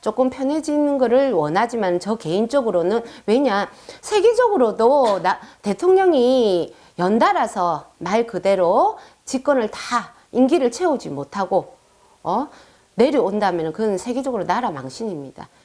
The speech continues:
그렇기 때문에 또 우리나라 국민들이 조금 더 안정적으로 가려고 하면은 문재인 대통령이 끝까지 임기를 채우는 게 가장 좋은 방법이긴 하나, 우리 문재인 대통령을 보면은 지금 우리 국민들의 현실하고는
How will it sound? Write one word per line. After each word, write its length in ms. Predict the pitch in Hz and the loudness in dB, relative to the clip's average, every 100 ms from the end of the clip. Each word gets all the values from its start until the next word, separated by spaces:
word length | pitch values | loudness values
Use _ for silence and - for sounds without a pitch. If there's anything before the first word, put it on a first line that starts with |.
| - | -8
그렇기 220 | 214 226 | -4 -4
때문에 160 | 190 185 | -4 0
또 80 | 208 | 0
우리나라 480 | 170 233 269 240 | 0 0 2 0
국민들이 580 | - 233 254 196 175 196 | -2 -2 -2 -2 -4 -6
조금 300 | - - 277 | -8 -4 -2
더 60 | 175 | -2
안정적으로 640 | 143 160 247 262 262 175 | -4 -4 -2 -2 -2 -4
가려고 440 | 143 147 180 190 | -6 -6 -4 -4
하면은 460 | 185 190 - 240 285 - - | -4 -4 -4 -2 -2 -6 -12
문재인 420 | 180 190 226 262 254 | -4 -2 0 0 -2
대통령이 540 | 156 214 196 185 214 | -6 -6 -4 -4 -6
끝까지 360 | 254 254 262 - | -4 -2 -2 -2
임기를 400 | 196 247 233 220 | -6 -4 -4 -4
채우는 280 | 254 208 | -6 -6
게 40 | 185 | -6
가장 380 | 185 240 214 190 | -8 -6 -6 -4
좋은 260 | 170 202 | -4 -4
방법이긴 640 | 233 277 240 185 160 160 | -4 -2 -2 -4 -6 -8
하나, 300 | 175 269 214 - - - 262 | -4 -2 -2 -4 -16 -6 2
우리 200 | 339 349 | 4 4
문재인 640 | 226 226 226 320 339 320 | 4 2 2 2 2 0
대통령을 1600 | 196 240 240 233 233 226 226 220 214 208 202 196 196 196 180 170 | -2 -2 0 0 0 -2 -2 -2 0 -2 -2 -2 -2 -2 -2 -2
보면은 520 | 220 262 214 185 277 - - - _ _ _ _ _ | 0 0 2 0 0 -2 -12 -20 _ _ _ _ _
지금 400 | - 370 440 277 | 2 4 4 4
우리 560 | 240 311 311 277 240 - | 2 2 2 2 0 2
국민들의 540 | 294 453 466 381 254 | 4 6 6 4 0
현실하고는 880 | 226 208 269 254 240 185 180 240 | 0 -4 0 2 2 0 2 2